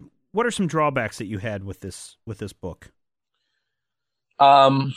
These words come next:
Speaker 2: well, I mentioned the misogyny. I
Speaker 1: Right.
Speaker 2: mentioned the violence. There's, you know,
Speaker 1: Right.
Speaker 2: there's a couple of harsh words in it.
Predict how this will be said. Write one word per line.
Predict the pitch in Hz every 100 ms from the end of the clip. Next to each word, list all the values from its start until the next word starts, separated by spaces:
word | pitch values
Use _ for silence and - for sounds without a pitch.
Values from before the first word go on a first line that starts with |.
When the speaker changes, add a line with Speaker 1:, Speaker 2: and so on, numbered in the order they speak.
| -
Speaker 2:
well, | 139 135 139
I | 127
mentioned | 120 156 208 208 180
the | 147
misogyny. | 151 - 104 107 92 95 98
I | 110 107
Speaker 1:
Right. |
Speaker 2:
mentioned | 120 175 190 160
the | 139
violence. | 110 101 95 95 98 - -
There's, | 120 120 127 -
you | 247
know, | 220
Speaker 1:
Right. | 220
Speaker 2:
there's | 226 208
a |
couple | 214 226 214 104
of |
harsh | 98 90 -
words | 95 92 98 101
in | 107 107
it. | 110